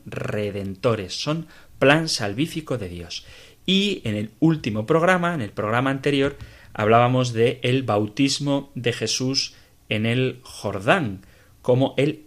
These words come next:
inaugura su vida pública mediante este bautismo en el Jordán y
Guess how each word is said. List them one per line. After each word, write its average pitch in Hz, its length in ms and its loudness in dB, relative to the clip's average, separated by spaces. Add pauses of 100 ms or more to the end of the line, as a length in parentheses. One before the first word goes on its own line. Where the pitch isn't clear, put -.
(100)
inaugura 135 960 2
su 110 220 -4
vida 127 320 -2
pública 139 640 -2 (920)
mediante 95 800 -6
este 104 240 -6
bautismo 120 680 -2
en 120 60 -2
el 123 100 -2
Jordán 147 580 -2 (180)
y - 280 -4